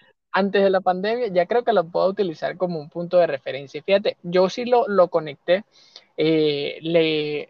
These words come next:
no buscándolo. De hecho, un día me puse a pensar también, así como tú, a, a, internalizando, y yo decía, "Oye,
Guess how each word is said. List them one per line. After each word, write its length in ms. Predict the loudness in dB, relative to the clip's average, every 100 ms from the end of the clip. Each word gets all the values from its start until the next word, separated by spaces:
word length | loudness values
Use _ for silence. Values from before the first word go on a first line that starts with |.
| _
no 200 | 2 6
buscándolo. 640 | 6 4 4 4 2 0
De 80 | 0
hecho, 160 | 0 -2
un 80 | 2
día 220 | 2 2
me 100 | -4
puse 220 | -4 -2
a 40 | 0
pensar 380 | -2 0 -2
también, 380 | 0 -2 -2 -4
así 200 | -4 -8
como 220 | -6 -6 -2
tú, 360 | 0 0 -2 -4
a, 120 | 0 0 0
a, 100 | -4
internalizando, 1000 | -4 -10 -4 -4 -4 -8 -10 -6 -4 -2
y 80 | -2
yo 60 |
decía, 320 | -2 -2 -2 0
"Oye, 280 | 0 -2